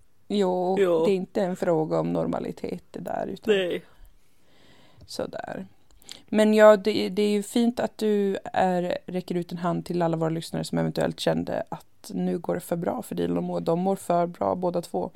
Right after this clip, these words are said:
Speaker 1: och har för bra liv.
Speaker 2: Precis,
Speaker 1: Eh,
Speaker 2: fast den
Speaker 1: stoppa det
Speaker 2: är
Speaker 1: här.
Speaker 2: inte så mycket händer rent liksom i karriären till exempel. Det är inte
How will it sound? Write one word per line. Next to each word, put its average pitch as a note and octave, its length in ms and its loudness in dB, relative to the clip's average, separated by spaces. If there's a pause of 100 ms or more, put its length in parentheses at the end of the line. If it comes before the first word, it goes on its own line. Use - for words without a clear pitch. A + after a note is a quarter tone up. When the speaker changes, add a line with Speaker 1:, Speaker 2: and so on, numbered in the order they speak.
(280)
Speaker 1:
och - 220 -2
har F3 100 0
för E3 240 2
bra E3 180 2
liv. F#3 300 -2 (420)
Speaker 2:
Precis, G#3+ 480 4
Speaker 1:
Eh, F3+ 60 -2
Speaker 2:
fast A3+ 240 6
den A3+ 180 6
Speaker 1:
stoppa G3+ 160 6
det F3+ 60 8
Speaker 2:
är F3 40 6
Speaker 1:
här. F3 200 2 (120)
Speaker 2:
inte G#3+ 260 -2
så G#3 140 -2
mycket G3+ 240 0
händer G#3 480 2
rent E3 340 -6
liksom - 500 -10 (440)
i F#3 80 -14
karriären F3+ 680 2
till - 120 -16
exempel. - 540 -12
Det E3+ 100 -6
är F#3 40 -2
inte - 300 -8